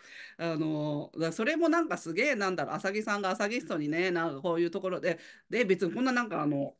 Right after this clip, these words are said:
リアル会場とかもしなくていいんですよ。全部浅木さんが払ってるので。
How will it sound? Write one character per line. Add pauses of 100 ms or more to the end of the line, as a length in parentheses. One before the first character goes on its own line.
(140)
リ
ア
ル
会
場
と
か
も
し
な
く
て
い
い
ん
で
す
よ。
全
部
浅
木
さ
ん
が
払
っ
て
る
の
で。